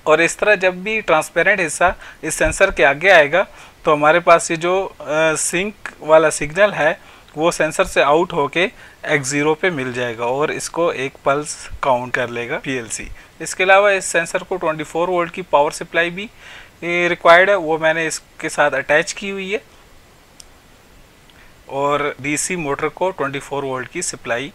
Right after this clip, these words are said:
attach की हुई है। तो इस तरह कुछ हमारे पास, अ, complete circuit है। अब आता हूँ मैं आपको इसकी working शो करवा देता हूँ कि हमारे पास, अ, इसकी जो ये sensor है ये work कैसे करता है। अगर working की तरफ आएँ तो हमारे पास working कुछ इस तरह से है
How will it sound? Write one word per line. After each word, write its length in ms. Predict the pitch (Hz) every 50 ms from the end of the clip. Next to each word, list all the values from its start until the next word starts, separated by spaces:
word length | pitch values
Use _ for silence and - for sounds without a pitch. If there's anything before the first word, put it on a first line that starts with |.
| -
attach 360 | 131 117 127 120 113 110 -
की 200 | - - 117 113
हुई 200 | 107 104 101 95
है। 160 | 90 87 - - -
तो 220 | - 131 131 135 - -
इस 160 | 151 - -
तरह 140 | - 202 214 202
कुछ 300 | - 185 185 175 - -
हमारे 240 | - 170 156 156 156
पास, 400 | 151 - 160 156 160 156 - - -
अ, 360 | 156 156 156 156 156 151 156 147 -
complete 400 | - 151 139 135 143 151 160 -
circuit 420 | - - 143 - - - 180 - 220
है। 80 | 247 - - - - - - - -
अब 180 | - 160 165 185
आता 240 | 175 160 - - 175
हूँ 120 | 190 196
मैं 140 | 202 196 190
आपको 380 | 175 156 143 - - 180 175
इसकी 220 | 165 156 - - 139
working 340 | 135 135 - 170 175 185 180
शो 200 | - - 165 160
करवा 320 | - 180 165 156 151 139
देता 240 | 131 127 127 - -
हूँ 100 | 151 180 - - _ _ -
कि 180 | - 151 160 160
हमारे 300 | 160 147 135 131 135 139
पास, 420 | - - 147 147 147 - - -
अ, 300 | 160 156 160 165 160 - -
इसकी 580 | 147 - - - - 170 170 165 160 156 - - -
जो 180 | 131 135 135 135
ये 240 | 131 135 143 147
sensor 440 | 139 - - 135 - - - 175 170
है 200 | 165 160 147 135
ये 140 | 135 147 151
work 280 | 147 131 123 123 131 -
कैसे 340 | - 127 117 - - 165 180
करता 360 | 165 - 139 117 110 - -
है। 180 | - - - - - - - - - -
अगर 260 | 180 190 202 196 165 151
working 300 | 151 151 - 202 214 208
की 80 | 220
तरफ 300 | 196 185 185 165 151 -
आएँ 160 | 151 143 151
तो 120 | 156 - 180
हमारे 240 | 170 160 151 151 151
पास 260 | 175 180 175 - - 170
working 380 | 143 139 139 139 - 190 190 185
कुछ 160 | 185 170 165
इस 160 | 151 - -
तरह 160 | - 180 180 180
से 120 | - 170
है 220 | 156 127 131 143